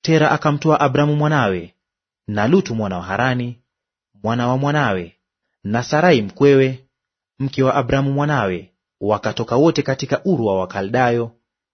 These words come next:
waende nchi ya Kanaani, wakafika mpaka Harani, wakakaa huko.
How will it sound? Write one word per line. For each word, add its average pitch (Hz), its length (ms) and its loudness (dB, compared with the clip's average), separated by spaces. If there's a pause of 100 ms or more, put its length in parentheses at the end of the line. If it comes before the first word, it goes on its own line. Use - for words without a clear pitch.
(180)
waende 110 400 -2
nchi 139 240 -4
ya 139 80 2
Kanaani, 135 680 -4 (520)
wakafika 113 500 -4
mpaka - 260 -4
Harani, 107 400 -2
wakakaa 135 420 -2
huko. 95 520 -6